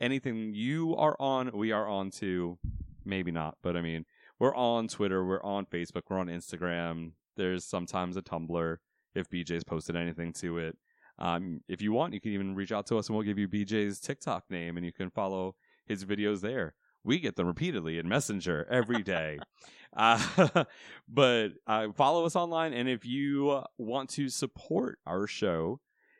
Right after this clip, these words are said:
then, uh, feel free to do so, 'cause we are listener-funded entertainment. You can head over to our, our own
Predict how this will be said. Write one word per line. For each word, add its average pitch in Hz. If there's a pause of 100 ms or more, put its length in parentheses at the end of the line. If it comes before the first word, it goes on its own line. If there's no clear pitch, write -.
(140)
then, 101
uh, 92 (160)
feel 107
free 110
to 101
do 101
so, 85
'cause 87
we 98
are 113
listener-funded 90
entertainment. 95 (440)
You 113
can 110
head 107
over 98
to 92
our, 90 (140)
our 98 (680)
own 87